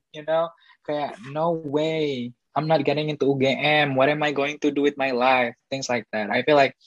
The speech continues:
my life is going, yeah, you know, going south, whatever. Terus, <laughs> akhirnya setelah ngomong sama my dad and my mom, and they agree, kayak, "Ya udah,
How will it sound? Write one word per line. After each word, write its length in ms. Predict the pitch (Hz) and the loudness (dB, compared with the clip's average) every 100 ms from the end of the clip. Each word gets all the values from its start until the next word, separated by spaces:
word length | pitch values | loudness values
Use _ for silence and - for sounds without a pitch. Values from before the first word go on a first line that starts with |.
| - - - _ _ _ _ _ _ - | -20 -20 -20 _ _ _ _ _ _ -6
my 160 | 139 | -2
life 160 | 139 143 | -2 -2
is 120 | 131 | 0
going, 440 | 127 135 135 131 - | 0 0 -4 -8 -10
yeah, 220 | 131 131 131 | 0 2 2
you 80 | |
know, 220 | 135 117 120 | 2 0 2
going 220 | 123 127 | 0 0
south, 360 | - 113 117 113 _ - | -2 -2 -4 -8 _ -2
whatever. 460 | 117 107 104 98 - _ - - | 0 0 -4 -8 -14 _ -8 2
Terus, 520 | 147 165 156 - - _ _ | 6 6 4 0 -4 _ _
<laughs> 240 | - - 143 | -20 -4 -4
akhirnya 600 | 139 139 143 156 170 - | 0 0 4 4 4 2
setelah 320 | - 135 143 | 0 2 2
ngomong 400 | 135 151 160 156 | 0 -2 -2 -8
sama 400 | - 131 131 127 127 | -4 -2 0 0 0
my 260 | 123 120 117 _ _ | -2 -2 -8 _ _
dad 240 | 123 127 143 | 0 2 2
and 60 | 147 | -2
my 120 | 143 | -2
mom, 440 | 135 135 135 135 - _ _ _ | -2 0 0 -2 -12 _ _ _
and 500 | 123 120 123 123 123 - _ _ | -4 -4 -4 -8 -10 -14 _ _
they 80 | 127 | 0
agree, 800 | 127 123 120 127 123 127 131 127 | 0 -2 -6 -4 -2 -2 -4 -4
kayak, 240 | 117 113 - | -4 -4 -4
"Ya 80 | |
udah, 80 | 127 | -2